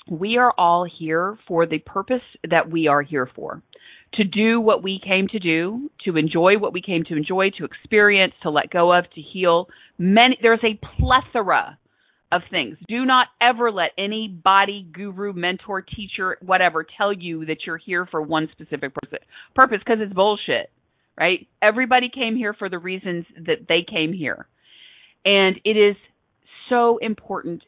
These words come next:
that you get really clear on what is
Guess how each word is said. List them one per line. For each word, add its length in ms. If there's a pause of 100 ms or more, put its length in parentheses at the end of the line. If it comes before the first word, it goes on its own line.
that 240
you 240
get 220
really 520
clear 600 (640)
on 380 (240)
what 360
is 340